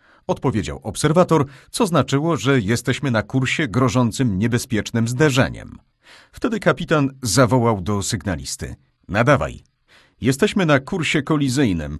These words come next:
Radzę zmienić kurs o dwadzieścia stopni”. „Radzimy raczej wam zmienić kurs o dwadzieścia stopni”, odpowiedziano nam. „Jestem kapitanem. Zmień kurs o dwadzieścia stopni”, kazał wysłać kapitan.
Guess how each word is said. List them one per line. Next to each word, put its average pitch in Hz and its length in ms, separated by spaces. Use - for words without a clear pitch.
Radzę 143 440
zmienić 127 600
kurs 123 380
o 151 120
dwadzieścia 120 540
stopni”. 73 560
„Radzimy 120 460
raczej 123 360
wam 107 340
zmienić 92 540
kurs 135 320
o 147 120
dwadzieścia 117 640
stopni”, - 580
odpowiedziano 80 680
nam. 62 260
„Jestem 85 300
kapitanem. 120 640
Zmień 123 640
kurs 151 500
o 139 100
dwadzieścia 123 640
stopni”, - 560
kazał 123 340
wysłać 82 380
kapitan. 65 520